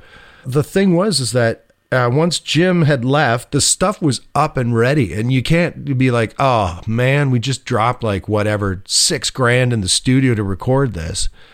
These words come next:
We don't really wanna go back in and have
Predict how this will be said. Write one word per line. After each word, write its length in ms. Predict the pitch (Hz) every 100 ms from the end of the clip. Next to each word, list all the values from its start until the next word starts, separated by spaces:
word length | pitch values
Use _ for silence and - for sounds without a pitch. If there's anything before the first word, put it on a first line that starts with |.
| - -
We 140 | 123
don't 400 | 95 135 180 185
really 240 | 147 147
wanna 260 | 117 117 117
go 180 | 110 101
back 460 | 78 98 113 -
in 400 | 117 113 90 98 - _ _ - _ _ -
and 160 | 123
have 600 | 110 123 120 110 98 -